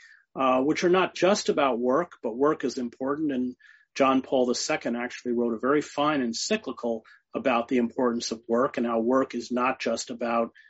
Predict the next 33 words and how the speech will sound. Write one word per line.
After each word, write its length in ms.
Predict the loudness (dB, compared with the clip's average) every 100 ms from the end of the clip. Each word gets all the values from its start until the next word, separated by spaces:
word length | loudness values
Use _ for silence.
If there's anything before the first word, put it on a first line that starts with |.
| _ _
uh, 140 | -2 0
exchanging 680 | 0 -2 0 2 4 2 0
labor 520 | 2 6 6 4 -2
for 240 | -8 -8 -6
a 100 | -4
wage, 640 | 2 6 6 4 -2 -10 -14 -20 -6
uh, 300 | 2 4 4
but 180 | 4 2
about 360 | 2 2 0 -2
the, 300 | -8 -6 -6 -10 -14 -6
a 80 | -4
dignity, 680 | 4 4 6 4 4 2
about 280 | 0 -4 -8
a 40 |
sense 280 | -6 -6 -6
of 120 | -10
place, 720 | -6 2 6 8 6 4 -2 -8 -16 _ _
uh, 200 | -2 0 0 -4
about 220 | -4 -2
a 40 | -2
sense 260 | -4 -4
of 60 | 0
meaning. 720 | 4 6 8 8 6 4 2 -4 _ -6
Uh, 360 | -2 0 0 0
and 140 | 0
John 200 | 4 2
Paul 220 | 4 2 2
even 200 | 2 0
argues 360 | -2 -2 -4
that 120 | -6
it's 180 | -8 -8
about 340 | -4 0 0
the 80 | -2